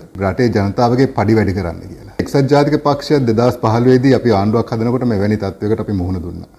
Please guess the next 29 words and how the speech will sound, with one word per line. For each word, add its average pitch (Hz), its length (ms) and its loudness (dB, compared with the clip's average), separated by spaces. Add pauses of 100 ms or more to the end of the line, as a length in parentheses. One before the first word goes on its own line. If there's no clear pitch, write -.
(440)
බඩු 98 160 0
මිල 120 180 4
ශීඝ්‍රයෙන් 117 460 4
වැඩි 107 200 2
වෙච්ච 117 280 0 (600)
මිනිසුන්ට 113 540 0
ජීවත් 107 360 2
වෙන්න 123 200 2
බැරි 101 280 2 (220)
රටක් 104 380 -2 (560)
තමයි 123 260 2
අපි 104 180 0
බාරගත්තේ 101 640 -2
අවස්ථාවේදී. - 600 -14 (480)
නමුත් 113 260 0 (200)
අපි 113 300 2 (160)
හරි 107 300 4 (160)
ආර්ථික 104 420 0
කළමනාකරණයක් 110 800 0
කරගෙන 113 360 0 (340)
රජයේ 98 360 6
සේවකයන්ට 117 640 4
පවා 107 340 0
රුපියල් 110 360 0
දාදාහක 101 500 0
පඩි 95 240 -4
වැඩි 90 180 -4
කරලා 90 280 -8
දුන්නා. 87 280 -16